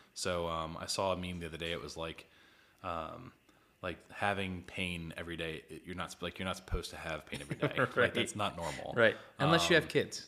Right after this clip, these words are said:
Speaker 2: then
Speaker 1: well,
Speaker 2: it's
Speaker 1: and then that's a
Speaker 2: acceptable.
Speaker 1: different type of pain.
Speaker 2: <laughs> Right. Exactly. <laughs>
Speaker 1: So, so bottom line, with it, we talked about, you know, being in negative routines. Part of the biggest problem of a negative routine is recognizing when
Speaker 2: Yeah.
Speaker 1: you're in a negative routine.
Speaker 2: Right.
Speaker 1: It's very easy to fall into,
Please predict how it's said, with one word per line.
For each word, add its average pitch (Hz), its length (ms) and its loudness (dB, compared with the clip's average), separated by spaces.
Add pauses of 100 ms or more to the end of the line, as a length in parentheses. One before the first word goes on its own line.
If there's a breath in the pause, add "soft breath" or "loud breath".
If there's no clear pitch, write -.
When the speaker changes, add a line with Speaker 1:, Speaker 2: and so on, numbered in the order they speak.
Speaker 2:
then 123 40 0 (100)
Speaker 1:
well, 104 40 2
Speaker 2:
it's 107 220 -4
Speaker 1:
and 107 140 -2
then 101 200 2
that's 98 200 -2
a - 20 0
Speaker 2:
acceptable. - 0 -
Speaker 1:
different - 360 -4
type 156 120 12
of - 80 -6
pain. 139 120 10
Speaker 2:
<laughs> - 40 -8
Right. - 180 8
Exactly. 127 760 2
<laughs> - 0 -
Speaker 1:
So, 135 420 12 (500 loud breath)
so - 160 6
bottom 139 320 10
line, 113 360 6 (120)
with 104 120 -2
it, 95 80 -2
we 107 100 -2
talked 113 240 0
about, 101 340 4
you 98 80 -8
know, 87 280 -4 (100)
being 98 160 -4
in 90 180 -4
negative 90 360 -4
routines. 82 640 -6 (480 loud breath)
Part 123 300 4
of 139 40 2
the 143 60 0
biggest 117 340 0
problem 95 360 0
of 87 360 -4 (180)
a 101 60 -8
negative 85 300 -6
routine 104 380 -4
is 90 240 -6
recognizing 92 960 -6 (120)
when - 140 -2
Speaker 2:
Yeah. 123 100 -2
Speaker 1:
you're 107 80 -4
in 160 80 -2
a 123 60 -2
negative - 320 -6
routine. - 300 -8
Speaker 2:
Right. 101 140 -4 (400 loud breath)
Speaker 1:
It's 104 200 -2
very 120 320 4
easy 110 300 0
to 101 60 -2
fall 98 360 4
into, 90 720 -2